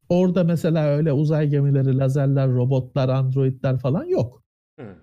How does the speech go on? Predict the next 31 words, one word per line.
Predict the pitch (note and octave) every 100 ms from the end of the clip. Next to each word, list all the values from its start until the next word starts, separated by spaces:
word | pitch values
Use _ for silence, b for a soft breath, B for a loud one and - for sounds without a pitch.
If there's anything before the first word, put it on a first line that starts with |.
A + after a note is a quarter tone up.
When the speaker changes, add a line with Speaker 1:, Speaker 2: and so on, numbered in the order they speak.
| _
Speaker 1:
Ama | - D3+ C#4+
şeyi | F4+ G4
soruyor | F4+ B3 F3 B2
adam. | G2 F#2+ C#3
"Ya | C#4 G3
İkinci | G3 D4 C#4
Dünya | C4+ A3
Savaşı'nı | - C#3 B2 D3 E3+ -
Am-, | D#4+ -
Amerika | C#4+ A3 C3+ C4+
kaybetseydi, | - F#4 F4 D3+ - A2 G2 A2 - _
Almanlar | C4 A3 F3+ D#3 D3 C3
tarafından | A2+ G#2 D3+ C#4 C4+
işgal | - - G3 B2+
edilseydi, | G#2+ G2 -
Speaker 2:
Böyle | G2
olsa | G2 C#3+ - -
ne | -
Speaker 1:
Japonlar | A#3+ G3
Speaker 2:
olurdu? | G2+ F#2
Speaker 1:
tarafından | G2 G2+ C3+ D#4 D4+
ne |
Speaker 2:
Yani. | F4+ F4
Speaker 1:
olur, | D#3 - _ -
ne | A#3+
olurdu?" | E4 D#4+ D3+ G2 F2 - _ b b b b b G#3
Bilim | B3 D4
kurgunun | D4+ C#4 C#4+ E4 D#4
böyle | B3+ C#4 C4+
bir | C4
seni | - A#3 C#4+ C#4+